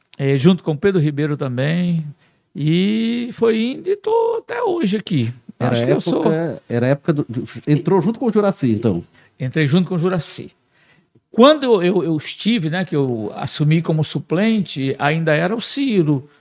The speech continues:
Speaker 1: porque a Maria Luísa saiu, entrou o Ciro, aí depois anunciou, entrou o Juraci. Eu fiquei direto. O Juraci foi logo me fisgando para o M D B.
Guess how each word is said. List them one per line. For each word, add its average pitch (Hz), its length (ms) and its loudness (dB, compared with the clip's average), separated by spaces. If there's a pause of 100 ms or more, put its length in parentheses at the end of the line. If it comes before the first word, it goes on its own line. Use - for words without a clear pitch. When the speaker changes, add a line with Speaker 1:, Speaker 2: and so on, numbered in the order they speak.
(300)
Speaker 1:
porque 170 280 0
a 160 100 2
Maria 165 260 0
Luísa 147 420 0
saiu, 185 460 0
entrou 165 240 0
o 156 40 -2
Ciro, 220 420 -4
aí 226 100 -2
depois 185 320 0
anunciou, 190 420 0
entrou 196 200 -2
o 180 40 0
Juraci. 185 360 -2
Eu 415 280 -4
fiquei 202 360 -2
direto. 180 420 0 (400)
O 175 60 0
Juraci 185 360 2
foi 175 160 -4
logo 202 220 0
me 190 120 0
fisgando 165 540 0
para 156 180 0
o 156 80 2
M 156 180 0
D 156 120 0
B. 170 400 0